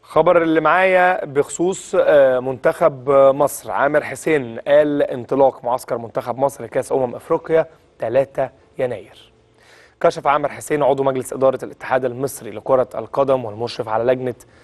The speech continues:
المسابقات موعد انطلاق معسكر منتخب، آه، مصر استعدادا لخوض منافسات أمم أفريقيا والمقرر لها في كوت ديفوار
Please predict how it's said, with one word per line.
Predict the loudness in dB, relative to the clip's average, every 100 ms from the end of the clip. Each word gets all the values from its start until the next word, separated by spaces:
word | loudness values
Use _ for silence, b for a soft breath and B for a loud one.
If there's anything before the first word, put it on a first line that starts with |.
| b b -2
المسابقات | -2 -6 -8 -2 4 4 2 -8 _ _ _ _
موعد | 2 2 0 -6
انطلاق | -4 2 2 0 -16 -8
معسكر | 0 0 0 -4 -6 -10 _ _ _ _ _ _ _ _ _ _ _ _
منتخب، | -12 -4 -2 0 -2 -8 b b _ -6
آه، | -4 -6 -8 -10
مصر | 0 0 0 -10 -16
استعدادا | -4 2 4 4 0
لخوض | -2 -2
منافسات | 0 -4 -4 -4 0
أمم | 0 0
أفريقيا | -2 -2 -2 2 2 b b _
والمقرر | 0 0 2 2 4
لها | 4 2
في | 0
كوت | -14
ديفوار | -10 -2 4 4 2